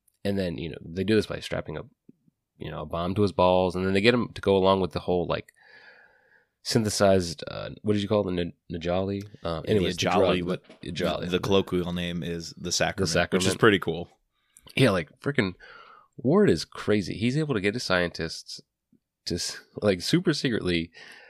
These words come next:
Speaker 1: make a synthetic version of this that is actually better. They improved the, the
Speaker 2: Right.
Speaker 1: drug, um, within days. Like, this reminded me of the scene from Limitless where one of the people,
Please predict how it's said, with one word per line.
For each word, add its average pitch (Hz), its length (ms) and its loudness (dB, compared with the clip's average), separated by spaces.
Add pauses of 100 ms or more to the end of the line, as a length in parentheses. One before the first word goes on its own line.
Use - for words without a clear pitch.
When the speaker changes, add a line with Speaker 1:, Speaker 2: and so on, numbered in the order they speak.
(340)
Speaker 1:
make 104 240 4
a 95 40 2
synthetic 117 380 0
version 104 280 2
of 82 80 0
this 87 200 -2
that - 260 0
is 101 120 2
actually 127 220 2
better. 87 300 -4
They 87 140 0
improved 87 540 -2 (160)
the, 82 360 -6
the 85 60 -12
Speaker 2:
Right. 85 160 -6
Speaker 1:
drug, - 280 -8 (320)
um, 87 480 -2 (420)
within 113 260 4
days. 113 460 0
Like, - 260 -8 (720)
this - 220 -4
reminded 147 260 2
me 127 60 0
of 107 60 -2
the 95 80 0
scene 101 200 0
from 87 160 -4
Limitless 101 420 0
where 85 400 -2 (840)
one 95 240 0
of 104 60 2
the 104 60 -2
people, 104 500 0